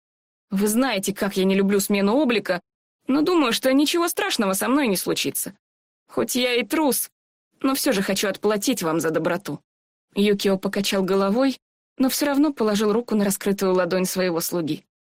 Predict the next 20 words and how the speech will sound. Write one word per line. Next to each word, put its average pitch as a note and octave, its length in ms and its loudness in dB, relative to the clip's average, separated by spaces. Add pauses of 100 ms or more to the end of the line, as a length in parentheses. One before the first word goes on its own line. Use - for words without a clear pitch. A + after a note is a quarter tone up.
(280)
Сила C4 420 0
потоком G#3 640 0
ворвалась F#3+ 400 0
в - 60 -10
тело F#3 240 0
Кэтеру, G#3+ 480 -2 (380)
возвращаясь G#3+ 720 0
к - 100 -18
истинному F#3 480 0
владельцу. E3 640 -4 (640)
В G#3+ 60 -4
растрёпанных G#3+ 600 0
волосах G3+ 520 0 (280)
зашевелились A#3+ 640 0
два A3+ 220 -2
круглых C4 520 -2
уха, F3+ 420 -2 (360)
покрытые G#3 520 0
тёмным F#3+ 500 2
мехом, F#3 420 -4